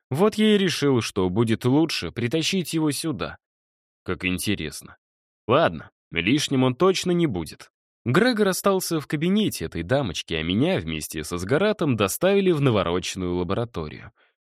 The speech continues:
Там сразу несколько учёных буквально облепили датчиками клетку и занялись чем-то своим.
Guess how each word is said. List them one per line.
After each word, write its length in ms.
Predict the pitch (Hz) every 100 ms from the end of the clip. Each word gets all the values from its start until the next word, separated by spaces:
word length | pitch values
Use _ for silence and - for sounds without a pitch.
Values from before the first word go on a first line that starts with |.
| 220
Там 160 | 226
сразу 400 | 175 151 175 143
несколько 560 | 123 127 135 - 107 101
учёных 500 | 101 - 160 131 92
буквально 500 | 92 - 180 175 160
облепили 440 | 151 160 95 78
датчиками 600 | 78 92 90 - - 85
клетку 440 | - 185 202 - 202
и 80 |
занялись 520 | 190 196 165 107 143 -
чем-то 360 | - 82 82
своим. 540 | 87 87 95 101 69